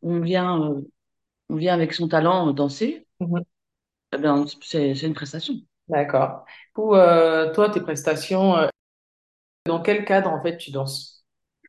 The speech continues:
Speaker 1: En fait, c'est tellement varié, je, je, je, je, c'est, c'est, c'est trop varié. Donc, euh,
Speaker 2: Mhm.
Speaker 1: je fais beaucoup les anniversaires, des, beaucoup de, de, de particuliers,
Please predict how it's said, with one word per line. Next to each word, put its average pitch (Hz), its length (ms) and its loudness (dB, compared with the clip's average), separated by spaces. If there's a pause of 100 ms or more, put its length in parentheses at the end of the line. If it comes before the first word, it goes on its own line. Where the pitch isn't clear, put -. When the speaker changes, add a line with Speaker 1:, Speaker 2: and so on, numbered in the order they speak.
(240)
Speaker 1:
En 294 140 0
fait, 294 100 6
c'est 285 240 2
tellement 302 480 8
varié, 233 500 6
je, 196 200 2
je, 170 580 0
je, 156 220 -8
je, - 140 -14 (540)
c'est, - 520 0
c'est, 196 280 4
c'est 208 180 -2
trop 247 180 0
varié. 226 360 4
Donc, 170 280 -2
euh, 160 320 2
Speaker 2:
Mhm. 156 60 2
Speaker 1:
je 165 120 -6
fais 175 140 -6
beaucoup 214 240 -6
les 226 140 2
anniversaires, 202 800 2
des, 170 380 -2
beaucoup 208 240 -2
de, 208 300 6
de, 196 440 0
de 190 140 -8
particuliers, 196 720 -6